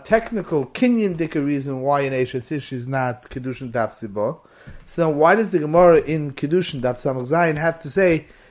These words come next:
to compare to other Arayas, that Eishes Ish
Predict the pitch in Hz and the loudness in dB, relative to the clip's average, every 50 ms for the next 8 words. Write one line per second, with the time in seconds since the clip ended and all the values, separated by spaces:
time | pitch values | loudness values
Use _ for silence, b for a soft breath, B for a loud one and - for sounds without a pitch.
0 | B - - 139 147 151 135 180 190 180 180 185 156 175 185 190 180 185 190 196 | B -8 -6 -4 -4 0 2 4 4 4 4 4 4 6 6 6 6 6 6 6
1 | 202 202 190 175 - 185 160 - 165 170 160 - 175 156 - - 214 208 - - | 6 6 6 4 4 2 2 4 4 4 2 2 -2 -4 -4 -4 -4 -4 -4 -6
2 | - - _ | -10 -18 _